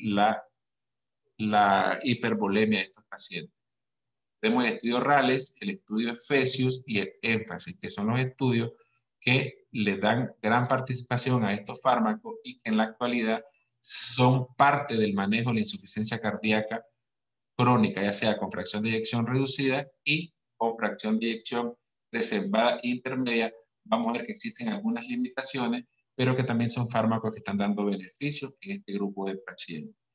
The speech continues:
Es importante destacar que tienen indicación clase uno y clase A por casi todas las asociaciones y guías que recomiendan el uso de estos fármacos.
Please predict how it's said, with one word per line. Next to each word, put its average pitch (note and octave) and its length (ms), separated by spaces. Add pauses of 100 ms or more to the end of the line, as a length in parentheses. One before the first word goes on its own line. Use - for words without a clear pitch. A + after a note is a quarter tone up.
(260)
Es A#2+ 120
importante C3 520
destacar B2+ 600 (300)
que G#2+ 100
tienen A2+ 300
indicación A#2 680
clase A2+ 340
uno A#2 200
y - 80
clase A#2 300
A - 200
por - 200
casi - 320
todas - 180
las A2 140
asociaciones A2+ 560 (160)
y - 140
guías A2+ 300 (440)
que A2 80
recomiendan A2 560
el G2 160
uso G2+ 240
de G2 80
estos - 320
fármacos. - 420